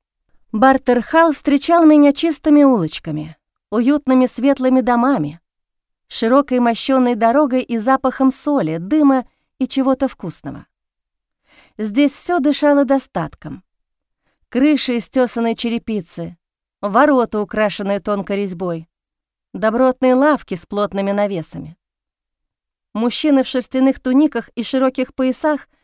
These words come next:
оживленно торговались у прилавков. Женщины с аккуратно заплетенными волосами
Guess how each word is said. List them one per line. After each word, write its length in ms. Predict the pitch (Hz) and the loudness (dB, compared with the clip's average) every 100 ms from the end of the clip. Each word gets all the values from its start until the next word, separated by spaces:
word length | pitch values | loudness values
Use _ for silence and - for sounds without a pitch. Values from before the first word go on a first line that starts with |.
| _ _ | _ _
оживленно 600 | - 240 262 254 311 302 | -4 0 2 4 4 4
торговались 640 | 294 277 277 285 285 285 294 | 2 0 2 4 2 0 -2
у 60 | |
прилавков. 520 | 302 311 196 143 _ _ _ _ _ _ _ _ _ _ _ _ 226 | -2 -2 -2 -6 _ _ _ _ _ _ _ _ _ _ _ _ -6
Женщины 560 | 226 339 320 214 208 | -2 0 0 -4 -6
с 80 | 196 | -6
аккуратно 480 | 226 240 247 233 220 | -6 -2 -2 -2 -6
заплетенными 640 | 220 220 226 247 220 208 | -4 -6 -4 -2 -2 -2
волосами 720 | 208 208 214 - 294 170 156 | -2 -2 -2 0 -2 -2 -8